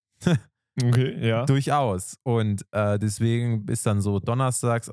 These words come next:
Speaker 1: auch freitags ist beides dasselbe, hab ich genauso lange nur Uni. Halt genügend Zeit für mich noch zu, zu sagen, ich setz mich irgendwo in der Uni hin oder ich setz mich irgendwo, ähm, zu Hause hin, um noch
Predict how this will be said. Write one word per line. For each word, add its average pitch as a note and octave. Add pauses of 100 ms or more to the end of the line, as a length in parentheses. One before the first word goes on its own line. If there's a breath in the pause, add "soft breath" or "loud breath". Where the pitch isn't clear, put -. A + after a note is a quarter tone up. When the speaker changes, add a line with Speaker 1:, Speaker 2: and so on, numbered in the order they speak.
(120)
Speaker 1:
auch G#2
freitags G#2
ist G#2
beides G2+
dasselbe, F#2+
hab F#2
ich -
genauso F2+
lange E2+
nur E2+
Uni. F#2+ (580)
Halt G2+ (440)
genügend C3+
Zeit A#2
für -
mich A2
noch G#2+
zu, -
zu -
sagen, A2
ich -
setz A2
mich G2+
irgendwo G2+
in F#2
der F#2
Uni C#3
hin B2+
oder F2+
ich F#2
setz -
mich F#2
irgendwo, F#2+
ähm, F2 (800)
zu G2
Hause C3+
hin, C3+ (540 soft breath)
um G#2+
noch G#2